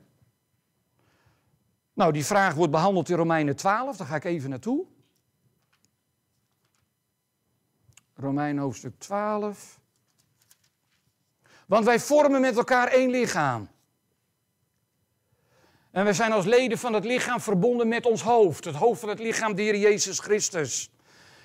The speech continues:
Ik lees vers vier en vers vijf van Romeinen twaalf. Want gelijk wij in één lichaam vele leden hebben en de leden allen niet dezelfde werking hebben, alzo zijn wij velen één lichaam in Christus, maar elk een zijn wij elkanders leden.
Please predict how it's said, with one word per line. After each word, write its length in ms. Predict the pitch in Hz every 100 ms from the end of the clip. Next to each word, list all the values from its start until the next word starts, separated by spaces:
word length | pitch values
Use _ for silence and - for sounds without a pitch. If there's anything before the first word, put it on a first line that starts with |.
| _
Ik 140 | 202
lees 320 | 214 214 214 -
vers 320 | - 202 -
vier 420 | - 233 214 220
en 180 | 208 190
vers 260 | - 180
vijf 360 | - 202 185 139
van 100 | 160
Romeinen 420 | 160 170 175 160
twaalf. 500 | 135 170 170 143 123 - - -
Want 160 | 180 190
gelijk 320 | 202 208 214
wij 180 | 202 202
in 80 | 208
één 220 | 220 226
lichaam 400 | 226 220 196 185
vele 320 | - 220 202
leden 420 | 185 214 226 202
hebben 340 | 202 208 226 226 - -
en 140 | 196
de 100 | 185
leden 300 | 190 196 190
allen 280 | 220 220 180
niet 160 | 214 208
dezelfde 420 | 151 196 180 151
werking 400 | 165 208 202 185
hebben, 320 | 185 170 180 - - -
alzo 440 | 247 254 - 247
zijn 280 | 208 247 220
wij 160 | 202 185
velen 520 | 254 254 254 247 247
één 240 | 254 262
lichaam 380 | 247 254 233 233
in 80 | 220
Christus, 580 | 214 226 - 175 185 - - -
maar 280 | 196 190 185 -
elk 280 | 185 175 -
een 300 | 220 226 214
zijn 280 | 226 202
wij 180 | 185 185
elkanders 760 | 185 175 170 151 143 135 - - _
leden. 520 | 135 139 139 123